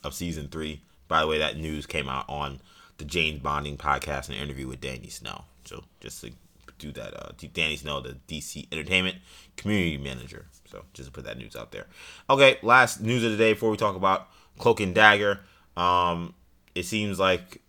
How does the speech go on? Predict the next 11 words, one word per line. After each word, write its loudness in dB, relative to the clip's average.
uh, 0
we -4
were -2
saying -4
farewell 2
to -6
Kid 2
Flash, 4
the -6
actor. 0
Um, -4